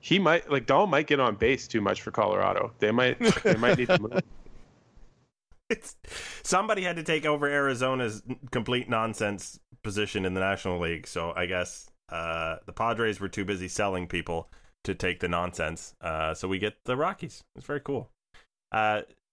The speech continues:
Speaker 2: so that would move us on to, if we do not get the Rockies outfielder who is traded for prospects, 'cause I don't think the Jays have a lot of prospects. That came up actually in the,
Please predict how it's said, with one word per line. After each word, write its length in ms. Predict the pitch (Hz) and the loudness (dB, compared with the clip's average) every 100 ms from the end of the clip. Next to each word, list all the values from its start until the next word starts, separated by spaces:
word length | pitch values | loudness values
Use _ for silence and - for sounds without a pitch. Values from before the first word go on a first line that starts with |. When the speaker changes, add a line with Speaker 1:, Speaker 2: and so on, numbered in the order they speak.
| _ - | _ -12
Speaker 2:
so 400 | - 151 104 78 | -2 0 0 -2
that 380 | 107 113 113 120 | 0 2 2 0
would 240 | 113 107 | -2 -2
move 200 | 110 117 110 | 0 0 0
us 120 | 113 | 0
on 220 | 107 104 | 0 0
to, 220 | 104 101 - _ - - | -2 -4 -6 _ -20 -16
if 180 | - 135 | -8 -2
we 80 | 123 | 0
do 160 | 117 151 | 2 2
not 240 | 147 123 | 2 0
get 240 | 123 123 - | 0 -2 -2
the 300 | 110 104 98 | 0 2 2
Rockies 400 | 107 117 - 101 | 2 2 0 -2
outfielder 400 | 104 101 104 101 | 0 0 0 0
who 120 | 95 | 0
is 120 | 98 - | 0 0
traded 320 | 107 98 92 | -2 -2 -4
for 100 | 92 | -2
prospects, 600 | 98 98 - 85 - - _ _ _ _ _ _ - | 0 -2 -2 -4 -4 -12 _ _ _ _ _ _ -8
'cause 240 | 82 85 80 | -6 -4 -2
I 160 | 82 | 0
don't 140 | 85 90 | 0 -2
think 140 | 87 | -6
the 60 | 87 | -2
Jays 220 | 90 87 | -2 0
have 160 | 92 | -2
a 40 | 90 | 0
lot 160 | 82 | -2
of 60 | 80 | -2
prospects. 480 | 78 76 - 80 - | -4 -4 -4 -6 -2
That 160 | 104 | -4
came 240 | - 117 104 | -2 0 0
up 180 | 98 - | -2 -2
actually 420 | 90 - 92 90 | -4 -2 -2 -2
in 340 | 85 87 87 82 | 0 -2 -2 -2
the, 420 | 85 85 85 | -2 -2 -2